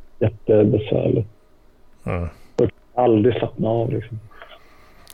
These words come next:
Speaker 2: Nej, precis. Nej, alltså, ja, det är väl lite det som jag tänker också då med, liksom, att, att skita, skita i, liksom.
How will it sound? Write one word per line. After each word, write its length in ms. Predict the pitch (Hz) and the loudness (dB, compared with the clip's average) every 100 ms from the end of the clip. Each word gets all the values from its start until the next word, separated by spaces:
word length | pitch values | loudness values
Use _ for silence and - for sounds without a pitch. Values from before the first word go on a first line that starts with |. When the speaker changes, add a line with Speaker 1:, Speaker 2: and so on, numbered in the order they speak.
| - - - - | -20 -20 -20 -10
Speaker 2:
Nej, 480 | - 107 107 113 113 - | -2 0 2 2 0 -2
precis. 680 | 104 - 120 - - - - - - - - - - - - - - - - - - - - - - - - - - - - - | -6 -4 -8 -8 -14 -18 -20 -20 -20 -20 -20 -20 -20 -20 -20 -20 -20 -20 -20 -20 -20 -20 -20 -20 -20 -20 -20 -20 -20 -20 -20 -8
Nej, 280 | - 117 131 | 0 2 4
alltså, 200 | 135 123 143 | 2 0 0
ja, 280 | 147 143 151 - | 2 2 2 0
det 100 | 135 | 0
är 40 | 135 | 2
väl 140 | 147 | 4
lite 260 | 143 - 143 | 2 0 0
det 840 | 135 147 156 151 143 143 139 135 | 2 4 4 2 2 2 2 0
som 260 | - 135 123 | 0 0 2
jag 200 | 110 110 | 2 2
tänker 360 | 110 98 - 104 | 0 0 -2 -2
också 300 | - - 104 | -4 -4 0
då 140 | 101 | 0
med, 320 | 101 101 98 104 | 0 0 -2 -4
liksom, 480 | - - 101 98 - | -6 -6 -4 -6 -6
att, 380 | 110 - - - - | -8 -10 -16 -14 -8
att 260 | 113 - | -8 -8
skita, 880 | - - 110 101 - _ 113 110 113 | -10 -4 -4 -4 -12 _ -4 -2 -4
skita 460 | 107 117 - - 117 | -4 -6 -6 -6 -4
i, 220 | 127 120 | -2 -4
liksom. 320 | 107 107 - | -6 -8 -12